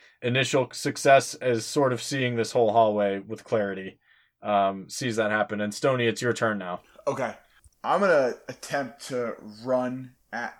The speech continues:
Speaker 2: there's still a second guy with the scimitar, right?
Speaker 1: Uh, yeah, there's one that's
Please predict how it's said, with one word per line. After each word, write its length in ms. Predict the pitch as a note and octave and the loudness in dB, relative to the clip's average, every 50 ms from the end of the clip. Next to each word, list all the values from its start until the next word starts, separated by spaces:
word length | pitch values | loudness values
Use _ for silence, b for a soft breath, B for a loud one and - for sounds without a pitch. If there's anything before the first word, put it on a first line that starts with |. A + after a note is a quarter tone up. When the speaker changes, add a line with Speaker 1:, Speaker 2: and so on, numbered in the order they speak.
| A2 | -12
Speaker 2:
there's 200 | B2 D3+ D3+ C#3+ | -8 -8 -6 -4
still 180 | - - G#3 F3+ | -2 0 0 2
a 40 | - | 2
second 340 | - - F3 D#3 C3+ C#3 C3+ | 2 0 0 0 -2 -4 -2
guy 280 | D3 C#3 C3+ C3+ C3 B2 | 0 2 2 2 0 -2
with 380 | A#2 B2 B2 A2+ - - - _ _ _ | -4 -8 -10 -10 -12 -20 -20 _ _ _
the 200 | - C3 B2+ B2 | -10 -8 -8 -6
scimitar, 520 | A#2+ - D#3 D3+ C#3 B2 - B2+ A2 G2+ F#2+ | -6 -6 -6 -6 -6 -8 -6 -4 -4 -4 -2
right? 220 | G2 A2 B2 B2 G#2+ - _ _ _ _ _ _ _ _ _ _ _ _ - | -4 -4 -6 -6 -8 -14 _ _ _ _ _ _ _ _ _ _ _ _ -4
Speaker 1:
Uh, 360 | - B2 A#2+ A#2+ A#2 A#2 A#2 A2+ - _ _ _ _ _ _ _ - | 2 6 6 8 8 6 4 2 -4 _ _ _ _ _ _ _ -14
yeah, 280 | C3 C3+ C#3 C#3 B2+ A#2+ | -4 2 6 8 8 8
there's 200 | B2 B2+ A#2+ A#2+ | 8 4 0 2
one 180 | C3+ C#3 C3 B2+ | 0 2 2 2
that's 320 | B2 A#2 - - - - | 0 -2 -2 -6 -12 -12